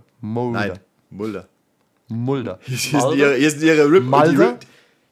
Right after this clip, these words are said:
Speaker 2: die Rip-Off-Agenten, Agent Mulder und Agent Scully.
Speaker 1: Ich sag, ich sag, Scully ist klar, aber Mulder. Mulder.
Speaker 2: Fox Mulder. Ist also,
Speaker 1: Ich lass mir
Speaker 2: ist
Speaker 1: das
Speaker 2: eher
Speaker 1: jetzt
Speaker 2: so
Speaker 1: bei
Speaker 2: ein
Speaker 1: Google
Speaker 2: U.
Speaker 1: vorlesen, du Klugscheißer.
Speaker 2: Geht doch, heute halt irgendeinen Clip an.
Speaker 1: Ich mach dich jetzt mal stumm.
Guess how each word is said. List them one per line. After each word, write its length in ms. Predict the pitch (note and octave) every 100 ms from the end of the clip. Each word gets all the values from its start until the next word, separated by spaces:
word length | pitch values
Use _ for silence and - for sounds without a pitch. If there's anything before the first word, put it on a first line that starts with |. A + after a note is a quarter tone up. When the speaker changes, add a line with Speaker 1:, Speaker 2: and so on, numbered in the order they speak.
| _
Speaker 2:
die 60 | A#2+
Rip-Off-Agenten, 760 | D#3+ F#3+ D#3+ C#3+ C3 C3 B2+ B2+
Agent 320 | B2+ C3 B2
Mulder 420 | B2+ C3+ D3+ D3
und 100 | B2+
Agent 260 | A#2 B2+ B2
Scully. 480 | - D#3+ D#3+ B2 G2+ _ - - - -
Speaker 1:
Ich 160 | D3 -
sag, 360 | D#3 D#3+ D#3+ -
ich 140 | C3+
sag, 340 | C#3+ C#3 - - _
Scully 380 | - - C3+ G3+
ist 140 | A#3 -
klar, 180 | D3+ A#2+
aber 200 | A2+ G#2+
Mulder. 440 | A#2+ D#3 C#3+ G#2+ _ _
Mulder. 440 | G#2+ G#2 A2 B2 A#2+
Speaker 2:
Fox 200 | A2 F#2+
Mulder. 380 | A2 A#2 G2+ F2 _ _ _ _ _ _ _ _
Ist 100 | -
also, 140 | G2 G#2+
Speaker 1:
Ich 80 |
lass 100 | D3 D3+
mir 60 |
Speaker 2:
ist 20 |
Speaker 1:
das 0 | E3+
Speaker 2:
eher 40 |
Speaker 1:
jetzt 80 | C3+
Speaker 2:
so 60 |
Speaker 1:
bei 40 | C#3+
Speaker 2:
ein 40 |
Speaker 1:
Google 220 | C3+ F#3 F#3+
Speaker 2:
U. 40 |
Speaker 1:
vorlesen, 440 | F3+ F#3 E3+ C#3+
du 80 | C3
Klugscheißer. 680 | A#2 D3 B2+ C3 A#2 A2+ A2 _ -
Speaker 2:
Geht 140 | C3+
doch, 160 | D3+ B2
heute 200 | D3+ D#3
halt 120 | D3+
irgendeinen 280 | E3 E3+ C#3
Clip 240 | - E3+
an. 180 | C#3+ A#2 -
Speaker 1:
Ich 140 | - -
mach 160 | D#3+ D3+
dich 100 | D#3
jetzt 160 | D3+
mal 100 | C3+
stumm. 440 | B2+ - B2 A#2